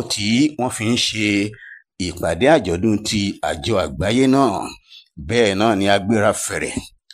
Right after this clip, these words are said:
Ó di ìlú Gẹ̀ẹ́sì. A tilẹ̀ lọ sí Buckingham Palace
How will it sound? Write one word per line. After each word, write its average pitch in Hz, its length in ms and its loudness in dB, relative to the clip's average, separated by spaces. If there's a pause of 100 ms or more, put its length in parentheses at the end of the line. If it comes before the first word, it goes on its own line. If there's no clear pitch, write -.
(120)
Ó 117 120 0
di 117 220 4 (720)
ìlú 117 240 2 (140)
Gẹ̀ẹ́sì. 120 480 2 (800)
A 113 140 2
tilẹ̀ 101 400 0
lọ 120 140 4
sí 170 240 0 (600)
Buckingham 214 760 0 (140)
Palace 123 640 0